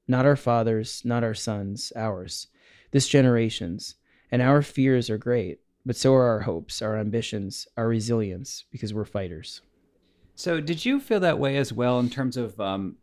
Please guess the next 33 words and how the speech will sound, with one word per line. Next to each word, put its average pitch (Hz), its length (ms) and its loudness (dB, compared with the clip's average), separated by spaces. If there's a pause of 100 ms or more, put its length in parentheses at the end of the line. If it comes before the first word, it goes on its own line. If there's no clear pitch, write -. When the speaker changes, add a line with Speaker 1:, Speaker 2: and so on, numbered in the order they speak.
(120)
Speaker 2:
this 139 280 -2
is 107 140 -2
your 117 180 2
Batman, 107 540 -2
given 104 280 -4
the 95 80 -4
incredible 101 460 -4
legacy 95 720 -4
of 92 440 -6
people 123 280 0
who 117 100 -4
have 90 140 -2
written 101 380 -4
this 92 160 -4
character, 113 720 -6
that 98 180 -4
sense 101 260 -4
of, 87 160 -8
that, 95 260 -4
that 110 220 -4
sense 117 260 -2
of 107 80 -10
responsibility 101 760 -4
too? 120 280 -8 (240)
Speaker 1:
Oh, 139 280 6
completely. 120 600 2
I 107 60 2
mean, 113 240 4
my, 123 460 4 (200)
I 127 120 4
had 143 120 8
a 123 60 4
really, 113 640 0